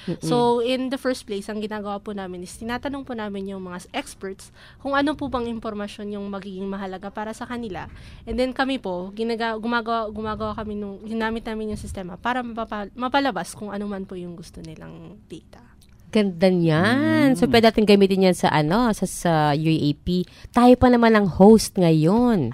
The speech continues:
Speaker 3: Share natin
Speaker 2: Tayo
Speaker 3: sa
Speaker 2: po
Speaker 3: kanila.
Speaker 2: ba?
Speaker 3: Why not? Why
Speaker 1: I-share
Speaker 3: tayo?
Speaker 1: lang sa U P team lang.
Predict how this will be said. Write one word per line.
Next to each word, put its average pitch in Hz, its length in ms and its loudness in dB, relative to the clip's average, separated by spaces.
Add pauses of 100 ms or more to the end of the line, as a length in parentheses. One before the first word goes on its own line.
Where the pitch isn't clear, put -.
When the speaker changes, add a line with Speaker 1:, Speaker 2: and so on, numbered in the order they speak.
Speaker 3:
Share 339 320 -2
natin 311 240 0
Speaker 2:
Tayo 254 80 -2
Speaker 3:
sa 269 80 -4
Speaker 2:
po 208 80 -2
Speaker 3:
kanila. 185 320 -6
Speaker 2:
ba? 90 80 -8
Speaker 3:
Why 101 240 -8
not? 80 160 -18 (320)
Why - 80 -6
Speaker 1:
I-share 330 480 6
Speaker 3:
tayo? - 0 -
Speaker 1:
lang 330 160 6
sa 330 160 4
U 285 240 8
P 302 160 2
team 262 400 4
lang. 220 480 8